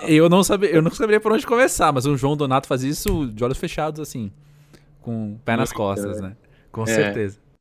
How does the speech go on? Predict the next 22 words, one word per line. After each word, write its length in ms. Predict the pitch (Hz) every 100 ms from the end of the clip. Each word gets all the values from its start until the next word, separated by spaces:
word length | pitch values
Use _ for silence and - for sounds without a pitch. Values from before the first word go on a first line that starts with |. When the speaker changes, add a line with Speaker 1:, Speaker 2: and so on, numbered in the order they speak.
| -
Speaker 2:
ele 200 | 107 120
tinha 260 | - 131
uma 160 | 123 113
coisa 200 | 117 113
muito 220 | 123 135
de 280 | 143 135 131
Ijexá, 600 | 120 117 104 - 104 101
sabe, 360 | - 110 101 95
no 160 | 92 90
piano, 560 | - 90 95 95 92
assim, 280 | - - 92
se 160 | - 92
você 140 | 95
Speaker 1:
Uhum. 80 | 107
Speaker 2:
perceber, 640 | 98 92 98 90 95 104
ele 300 | 101 98 95 _ _ _ _ _ _
fazia 340 | 101 98 98 98
o 40 |
ritmo 640 | 92 104 104 104 101 95 95 _ _ _
do 140 | 95
Ijexá 680 | 95 98 104 98 - 95 92
no 180 | 92